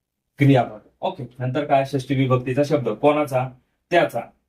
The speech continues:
म्हणजे हिज. हिचा षष्टी विभक्ती काय होणार?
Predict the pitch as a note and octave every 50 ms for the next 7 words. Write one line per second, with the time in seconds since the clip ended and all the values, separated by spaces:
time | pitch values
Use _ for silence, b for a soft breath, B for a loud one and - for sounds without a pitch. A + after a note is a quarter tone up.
0 | _ _ _ _ - A#2+ B2 B2+ C3 E3+ F#3+ G3+ G#3 - _ _ _ _ _ _
1 | _ _ _ _ _ _ _ _ _ - E3 F#3 F3+ C#3 A2 - - - _ _
2 | _ _ _ _ _ _ _ _ _ _ _ _ _ _ _ - C#3 C#3 D3 D3
3 | C#3+ - F#3 G3+ A3+ - _ _ _ _ _ _ _ - - D#3 D3+ D3+ - D3+
4 | C#3+ D3+ D3 D3+ D3+ D3+ E3+ D#3 D3+ D3+ C#3+ D#3+ F3+